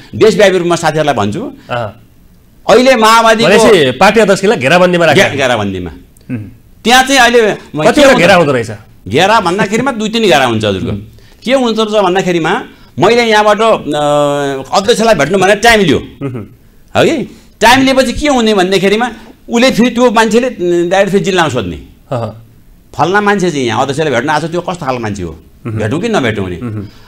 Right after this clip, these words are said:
Speaker 1: अहँ, भेट्नु दिनुहुन्न त्यसलाई।
Speaker 2: अहँ।
Speaker 1: अनि त्यो घेरा त्यहाँ भयो, होइन?
Speaker 2: अँ।
Speaker 1: त्यो घेरा
Speaker 2: पहिलो
Speaker 1: तोड्नु
Speaker 2: घेरा
Speaker 1: पर्दा
Speaker 2: चाहिँ
Speaker 1: भित्रसम्म गयो म।
Speaker 2: पहिलो घेरा जिल्लैबाट तोड्नु
Speaker 1: अँ।
Speaker 2: पर्ने रहेछ।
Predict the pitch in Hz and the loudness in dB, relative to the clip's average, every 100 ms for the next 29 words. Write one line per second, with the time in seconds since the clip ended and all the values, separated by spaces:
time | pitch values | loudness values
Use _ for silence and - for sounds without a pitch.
0 | - 269 359 359 226 254 277 269 247 165 | 0 4 4 4 2 2 0 2 2 2
1 | 123 - - 135 110 104 - - - _ | -2 -6 -12 -10 -10 -14 -20 -20 -20 _
2 | _ - 107 117 139 98 98 107 98 85 | _ -10 -6 -2 -2 0 -2 -2 -4 -6
3 | 87 156 165 - - 107 101 - _ - | -6 -6 -8 -12 -16 -14 -14 -20 _ -12
4 | - 262 151 170 254 254 - 220 180 254 | -2 0 2 4 4 4 4 6 4 4
5 | 254 190 226 247 247 196 170 180 - 190 | 6 4 4 2 4 4 4 2 0 0
6 | 196 175 190 170 185 180 175 170 139 123 | 2 2 0 0 2 0 0 0 0 -2
7 | 113 107 104 | -6 -10 -12